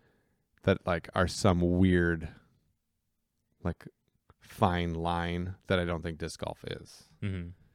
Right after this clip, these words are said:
Speaker 1: So I think, like, competitive video gaming.
Speaker 2: Yeah.
Speaker 1: Right? As a sport.
Speaker 2: Mm-hmm. E-sport.
Speaker 1: Yeah, e-sport.
Speaker 2: Yeah. Big time.
Speaker 1: Okay. Like, I don't know.
Speaker 2: Yeah.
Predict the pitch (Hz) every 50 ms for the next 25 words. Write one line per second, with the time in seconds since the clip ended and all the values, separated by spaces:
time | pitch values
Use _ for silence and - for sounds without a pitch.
0 | _ _ _ _ - - 92 82 - 90 85 - - 80 80 - _ - _ _
1 | _ _ _ _ _ _ _ _ - _ _ _ _ _ _ _ - 123 104 90
2 | 107 101 95 90 87 76 78 90 85 87 80 78 78 78 76 76 73 - - -
3 | _ _ _ _ _ _ _ _ _ _ _ _ _ _ _ _ - 101 90 82
4 | 85 - _ _ _ - 98 85 87 - _ _ _ - _ _ _ - - 107
5 | 92 85 85 - - - - - 50 - - _ _ _ _ _ _ _ - -
6 | 98 92 90 85 85 - - - _ _ _ _ _ _ _ - 127 107 98 -
7 | - - 95 85 - - _ _ - - - 123 87 82 - - - 120 107 -
8 | - - - - - _ _ _ - - - - - - - _ _ _ _ _
9 | _ _ _ _ _ _ _ _ _ _ _ _ _ _ _ _ - - 101 98
10 | 92 - 87 82 82 80 82 - - - - - - _ _ _ _ _ - -
11 | - - _ _ _ _ _ _ _ _ - _ _ _ _ _ _ - 135 123
12 | 104 92 87 80 - _ _ _ _ _ _ - _ - - 104 92 85 82